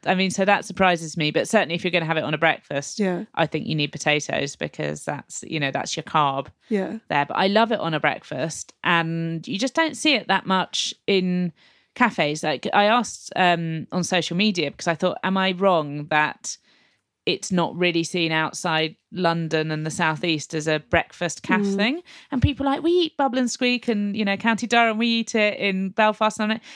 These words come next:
Speaker 1: "Yeah, but do you ever have it on a breakfast?" And people were like, "Oh, maybe not."
Speaker 2: So they make it themselves rather
Speaker 1: Yeah,
Speaker 2: than go
Speaker 1: so,
Speaker 2: out
Speaker 1: yeah,
Speaker 2: and seeing on a
Speaker 1: it's,
Speaker 2: menu,
Speaker 1: yeah, and
Speaker 2: yeah.
Speaker 1: it's a leftovers thing. And obviously you might have a tea with a fried egg or
Speaker 2: Yeah.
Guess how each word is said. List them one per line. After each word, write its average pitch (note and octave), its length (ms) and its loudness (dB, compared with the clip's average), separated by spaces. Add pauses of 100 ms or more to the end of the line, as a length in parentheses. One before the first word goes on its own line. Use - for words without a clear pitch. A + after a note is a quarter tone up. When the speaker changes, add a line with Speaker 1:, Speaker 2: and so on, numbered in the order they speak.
(160)
Speaker 1:
"Yeah, C4+ 100 4
but G#3+ 140 0
do C4 120 0
you A#3+ 200 2
ever A3+ 220 0
have A3 160 0
it A3 60 0
on G#3 160 0
a G3+ 40 0
breakfast?" - 840 -2
And G3 120 -4
people G3 280 -4
were F#3+ 80 2
like, F#3 240 0
"Oh, F3+ 680 -2
maybe F3 280 2
not." E3+ 320 0
Speaker 2:
So A#3 120 2
they A3 100 4
make A3 240 0
it A3 60 0
themselves G3 460 -2
rather A#3 120 6
Speaker 1:
Yeah, F3+ 180 4
Speaker 2:
than G3 100 0
go G3 40 -4
Speaker 1:
so, G#3 140 4
Speaker 2:
out G#4+ 100 2
Speaker 1:
yeah, F4 120 4
Speaker 2:
and D#3 80 2
seeing G3+ 280 0
on F#3 120 0
a - 40 0
Speaker 1:
it's, A3 120 2
Speaker 2:
menu, D4 160 2
Speaker 1:
yeah, C4 180 4
and G3+ 140 0
Speaker 2:
yeah. C4 60 0
Speaker 1:
it's G3+ 100 -6
a C#4+ 80 0
leftovers G#3 600 2
thing. D3+ 220 0
And E3+ 60 0
obviously F3+ 240 -2
you F3+ 40 -2
might F3 140 0
have E3+ 100 -6
a E3 140 -8
tea F#3+ 260 -2
with E3 100 -2
a D#3+ 40 -8
fried E3+ 240 2
egg F3 200 2
or - 80 -4
Speaker 2:
Yeah. F#3+ 80 2